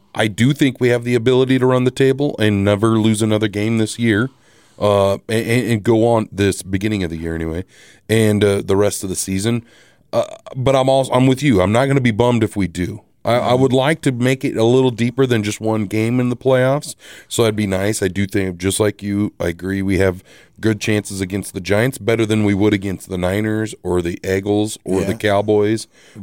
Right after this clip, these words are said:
Speaker 2: To f-,
Speaker 1: or
Speaker 2: play the
Speaker 1: any
Speaker 2: first
Speaker 1: of those.
Speaker 2: game, yeah,
Speaker 1: Yes,
Speaker 2: for sure.
Speaker 1: exactly. So it'd be nice to run into one of them the second or possibly third game, you know, that N F C Championship game kind of thing. Uh, and, and I think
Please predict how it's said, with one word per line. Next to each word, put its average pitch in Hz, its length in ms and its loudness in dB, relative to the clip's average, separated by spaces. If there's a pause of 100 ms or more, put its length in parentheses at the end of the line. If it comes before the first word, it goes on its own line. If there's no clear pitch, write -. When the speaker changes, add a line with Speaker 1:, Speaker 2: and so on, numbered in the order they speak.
Speaker 2:
To - 80 2
f-, 92 60 2
Speaker 1:
or 92 240 -2
Speaker 2:
play 127 220 0
the 104 140 -4
Speaker 1:
any 117 120 2
Speaker 2:
first 113 80 2
Speaker 1:
of 107 60 -4
those. 110 220 -4
Speaker 2:
game, 107 80 -4
yeah, 120 100 2
Speaker 1:
Yes, 104 200 2
Speaker 2:
for 107 80 -2
sure. 101 140 0
Speaker 1:
exactly. 104 340 0
So - 140 0
it'd 131 120 0
be 139 100 0
nice 139 280 2
to 110 220 0 (280)
run 120 240 2
into 120 180 2
one 123 160 2
of 120 60 0
them 123 160 2
the 101 80 2
second 117 480 -2
or 101 200 2
possibly 95 480 -4
third 101 320 -4
game, 101 400 -6
you 107 160 -2
know, 107 280 2 (260)
that 107 180 0
N 107 160 0
F 98 60 -6
C 101 140 -6
Championship 104 640 -4
game 101 240 -4
kind 101 180 -8
of 95 80 -10
thing. 101 260 -4 (440)
Uh, 113 380 2 (300)
and, 160 220 -4
and 165 140 0
I 196 80 2
think - 380 -4